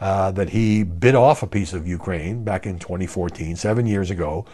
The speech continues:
with the invasion of Crimea. So it's kind of, um,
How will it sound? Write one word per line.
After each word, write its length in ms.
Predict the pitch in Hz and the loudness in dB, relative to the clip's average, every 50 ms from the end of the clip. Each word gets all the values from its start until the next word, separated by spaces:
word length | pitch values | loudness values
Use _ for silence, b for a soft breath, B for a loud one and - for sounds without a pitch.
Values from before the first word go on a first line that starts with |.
| B B B B B - | B B B B B -4
with 160 | 104 98 90 | -4 -2 0
the 160 | 90 104 101 | 0 0 0
invasion 420 | 98 98 95 90 85 85 82 95 92 | 0 0 0 0 -2 -2 -2 -4 -4
of 160 | 87 85 85 | -6 -6 -4
Crimea. 600 | - 123 117 117 120 143 208 233 202 - - - - _ _ _ b b b b b b b | -2 -2 0 0 2 2 2 2 2 0 -2 -8 -16 _ _ _ b b b b b b b
So 420 | - - - 170 160 165 160 - - _ _ _ | -2 4 8 8 8 8 6 2 -6 _ _ _
it's 220 | - 160 151 - | -2 -2 0 -2
kind 340 | - - 180 208 262 294 302 | -2 0 2 2 4 4 6
of, 220 | 285 226 160 131 | 4 4 2 0
um, 800 | - - 127 113 110 107 104 104 101 101 98 95 95 95 98 | -2 0 2 4 6 6 4 4 2 2 0 -2 -4 -8 -12